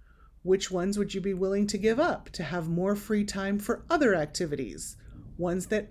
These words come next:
are on your personal priority list? What other non-productive things take up my time? For example, how often do you check your email? Be honest, is it more than necessary?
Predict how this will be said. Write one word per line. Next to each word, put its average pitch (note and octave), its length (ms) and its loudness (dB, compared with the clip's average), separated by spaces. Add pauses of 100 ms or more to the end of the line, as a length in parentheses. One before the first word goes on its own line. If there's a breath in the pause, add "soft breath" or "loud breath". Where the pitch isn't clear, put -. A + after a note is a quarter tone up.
are C#4 300 2
on F3 160 -2
your D#3+ 120 -2
personal D#3+ 520 -4
priority C#3+ 500 -2
list? - 500 -6 (2250 loud breath)
What A3+ 340 2
other A3 240 4
non-productive G3+ 800 0
things D3 440 -4
take - 320 -6
up D3 200 0
my E3 180 -4
time? G3+ 560 -2 (800 loud breath)
For G#3 140 4
example, G3+ 760 2 (140)
how C4 340 -2
often G3 340 0
do A3 100 0
you A3 140 2
check F3 380 -2
your G#3+ 160 -4
email? E3 540 2 (580)
Be B3 120 6
honest, F3 520 0 (100)
is F3 220 0
it E3 120 0
more D#3+ 220 -2
than F3+ 160 0
necessary? G#3+ 840 0